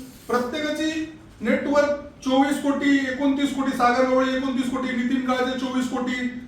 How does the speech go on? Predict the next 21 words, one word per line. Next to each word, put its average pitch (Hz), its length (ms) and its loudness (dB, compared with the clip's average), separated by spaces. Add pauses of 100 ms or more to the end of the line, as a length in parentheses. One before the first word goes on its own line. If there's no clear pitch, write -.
रवी 233 240 2
लांडगे 254 300 0
दहा 214 180 6
कोटी, 254 360 0
रविराज 247 420 0
लांडे 247 280 0
बावीस 233 340 2
कोटी, 247 480 -4 (960)
विलास 240 360 0
कुटे 262 340 0
एकोणीस 269 320 0
कोटी, 240 580 -2 (720)
भाऊसाहेब 240 420 4
भोईर 247 200 6
बावन्न 247 420 6
कोटी, 240 560 -2 (880)
तानाजी 240 340 2
विश्वजित 269 420 0
भरणे 233 360 4
एकोणतीस 247 500 -2
कोटी, 233 520 -2